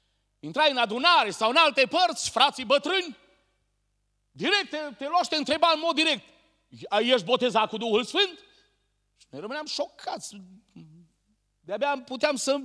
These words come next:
bâgâi câteva cuvinte. "Ei, nu! Și de ce nu ești botezat cu Duhul Sfânt?" Consider că e un lucru atât de,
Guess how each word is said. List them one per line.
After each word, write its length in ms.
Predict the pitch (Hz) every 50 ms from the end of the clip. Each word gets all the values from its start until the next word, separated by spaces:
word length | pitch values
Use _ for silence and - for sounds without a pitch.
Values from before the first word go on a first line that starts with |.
| 220
bâgâi 320 | 175 190 349 320 233 262 240
câteva 360 | - 254 220 254 247 277 269
cuvinte. 500 | - 269 277 294 262 180 131 - 117 - _ _ _ _ _ - - _ - 330
"Ei, 120 | 349 349 359 359 370 370 370 381 381 381 381 392
nu! 240 | 415 427 359 247 180
Și 160 | - - 294
de 140 | 339 403 370
ce 120 | - - 415 403
nu 60 | 392 359
ești 160 | 294 262 202
botezat 400 | 214 226 185 208 185 202 185 -
cu 80 | -
Duhul 240 | 185 175 170 147 160
Sfânt?" 320 | 151 - - 123 - _ _ _ _ _ _ _ _ _ _ _ _ _ _ _ _ _ _ _ _ _ _ _ _ _ _ _ _ _ _
Consider 720 | - 139 139 131 120 - - 165 196 214 190 202 170 147
că 140 | - - 151
e 80 | 143
un 140 | 135 131 127
lucru 260 | 127 139 160 - 170
atât 380 | 147 131 - - - 156 160 151
de, 300 | 131 143 135 123 117 104